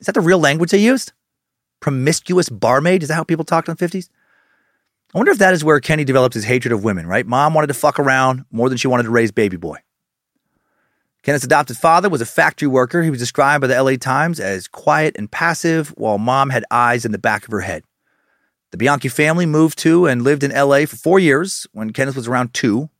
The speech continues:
little Kenny would meet creepy-ass grown man cousin Angelo, and then they moved back to Rochester when Kenneth was in the first grade.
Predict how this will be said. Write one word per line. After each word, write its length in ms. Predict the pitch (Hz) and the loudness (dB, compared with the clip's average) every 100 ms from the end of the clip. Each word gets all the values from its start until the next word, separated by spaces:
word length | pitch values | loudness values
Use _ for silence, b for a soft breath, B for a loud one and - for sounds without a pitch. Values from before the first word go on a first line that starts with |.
| _ _ _ | _ _ _
little 160 | 117 110 | -4 -2
Kenny 200 | 139 139 | -2 -4
would 120 | 107 | -4
meet 220 | 135 131 | -4 -6
creepy-ass 580 | - - 156 156 151 147 | -6 -2 0 2 2 0
grown 280 | - 147 147 | 0 2 2
man 180 | 143 - | 0 0
cousin 300 | 135 127 - | -2 -2 -4
Angelo, 420 | 135 107 95 113 B B B B | -4 -2 -6 -8 B B B B
and 100 | 117 | -2
then 100 | 143 | 0
they 80 | 139 | 0
moved 220 | 139 113 | 0 2
back 220 | 123 135 | 0 0
to 100 | - | -2
Rochester 540 | 127 123 123 113 - 107 | 0 0 0 -2 -2 -6
when 140 | 101 | -6
Kenneth 320 | - 113 107 | -4 -4 -4
was 100 | 98 | -8
in 60 | 92 | -10
the 80 | 87 | -8
first 240 | 95 80 | -8 -8
grade. 220 | 80 76 | -12 -14